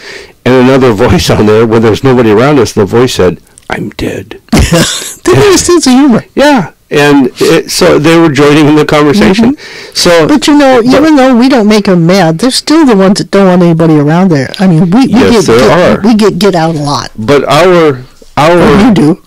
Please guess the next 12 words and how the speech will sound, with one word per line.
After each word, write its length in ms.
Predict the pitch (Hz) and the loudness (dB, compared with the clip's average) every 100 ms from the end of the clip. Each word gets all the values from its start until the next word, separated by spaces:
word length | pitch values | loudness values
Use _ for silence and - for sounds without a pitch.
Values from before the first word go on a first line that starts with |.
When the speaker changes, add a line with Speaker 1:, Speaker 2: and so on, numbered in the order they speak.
| - | -4
Speaker 1:
our 320 | 156 160 151 | 0 0 0
thing 440 | - 180 175 160 | -2 0 2 2
is 300 | 151 131 113 | 0 0 0
we 220 | 107 110 110 | -2 -4 -2
don't 440 | 110 110 113 - - _ - | 0 0 -2 -6 -20 _ -4
agitate. 680 | 123 127 98 90 - 73 - | -2 -2 -6 -6 -4 -4 -4
We 80 | 160 | -2
Speaker 2:
Mm-mm. 200 | 117 123 | 0 0
Speaker 1:
don't 320 | 117 107 - | 0 -2 -2
irritate. 640 | 143 127 110 - 82 82 | 0 0 -2 -2 -4 -4
We 140 | 101 123 | -2 0
don't 260 | 123 117 | 0 -2